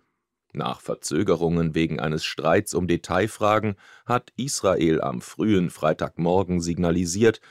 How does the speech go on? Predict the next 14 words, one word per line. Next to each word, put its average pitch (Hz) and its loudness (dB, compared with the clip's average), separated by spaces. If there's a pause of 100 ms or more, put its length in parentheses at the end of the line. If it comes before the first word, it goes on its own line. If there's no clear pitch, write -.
(320)
das 117 2
letzte 110 0
Hindernisse 90 0
für - -2
eine 60 -4
Waffenruhe 78 -2
im 69 -6
Krieg 90 -4
mit 80 -4
der 69 -2
Terrororganisation 82 0
Hamas 82 0
beseitigt 101 -6
seien. 58 -6